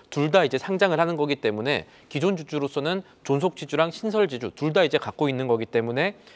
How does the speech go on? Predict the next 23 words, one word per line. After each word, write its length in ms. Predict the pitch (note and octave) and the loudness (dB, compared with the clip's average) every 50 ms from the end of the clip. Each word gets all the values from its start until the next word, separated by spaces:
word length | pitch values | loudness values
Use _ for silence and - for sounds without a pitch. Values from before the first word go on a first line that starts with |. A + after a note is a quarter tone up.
| - _ _ | -20 _ _
비율대로 680 | - E3 D#3+ F3+ G3+ G#3 G#3 E3+ F#3+ F3+ F3 F#3 F3 | -4 0 0 2 2 2 2 2 0 0 0 0 -2
갖고 300 | D3+ - C3 - - D3 | 0 -2 -4 -4 -2 -4
있어서 400 | C3+ C3 - C#3+ C3+ D#3+ F#3 G3+ G3 - | -4 -2 -4 -4 -2 0 -2 -2 -2 -4
당장 420 | - C3 C3+ D3 D#3+ F3 G3+ F#3+ | -4 -2 -2 0 0 0 -2 -2
주가에 420 | E3+ - - - D#3 C#3+ C3+ C3 A2+ - | -2 -6 0 2 4 4 4 2 0 -2
그게 240 | - - C3+ D#3 D3+ | -6 -2 0 0 -2
손해다라고 580 | - F#3+ E3+ D3 C#3+ D#3 - F#2 G2 B2+ C3 | 0 0 0 4 6 6 6 6 4 2 2
볼 160 | A#2+ - D3+ D#3 | 0 -2 -4 -4
수는 200 | - F#3 F3 A2+ | -2 -2 -2 -2
없는데, 440 | G#2+ G#2+ G#2 G#2 G2+ B2+ A2+ E2 - - _ _ - - - - - - - - - _ _ _ | -2 -2 -4 2 2 2 2 2 -4 -12 _ _ -20 -20 -20 -20 -20 -20 -20 -20 -20 _ _ _
지주사 440 | - E3 D#3 E3+ A#3+ A3+ C4 A#3+ G#3+ | 0 0 2 2 2 6 6 6 6
조-, 240 | - - F3 F3+ E3 E3+ - | 6 2 0 0 0 0 -2
효성의 340 | A#3+ - A#3 A3 G#3 G3 | 2 2 4 4 4 2
주가가 580 | - - C#3 - - E3 E3 D#3+ F3+ F#3+ F#3 F3+ | 0 -2 -8 0 2 2 2 4 2 2 2 0
이 100 | D3+ C#3 | -2 -4
급락한 640 | - - D3+ D#3 E3+ F#3+ F#3+ - - - G#3 F#3 E3 | -6 -6 -6 -2 0 0 -2 -2 -2 -2 0 0 0
이유는 460 | C3+ B2 B2 C3 E3 F3 G#2+ D#2 - - - - - - - - | -2 -2 -2 0 0 -2 -2 -4 -8 -16 -20 -20 -20 -20 -12 -4
이번에 300 | C3 C#3 D3 F3+ F#3 E3+ | 0 2 4 4 4 4
인적 500 | C3 C#3 E3 E3 - - B3 A#3+ - - | 2 2 -2 -2 4 4 4 4 4 -4
분할 260 | - F#3+ F3+ F#3 F3+ | -2 2 4 4 6
결정과 480 | D#3+ D3+ D3 C#3+ - F3 D#3 D3+ D3 D#3 | 6 6 4 6 4 2 2 4 4 2
함께 400 | D#3 - A3+ A3 - - A3+ G3+ | 2 2 -2 -6 0 2 2 4
밝힌 500 | E3+ D#3+ D3+ D3 - - G3 F#3+ F#3+ F#3 | 6 4 2 2 0 -2 0 0 0 -2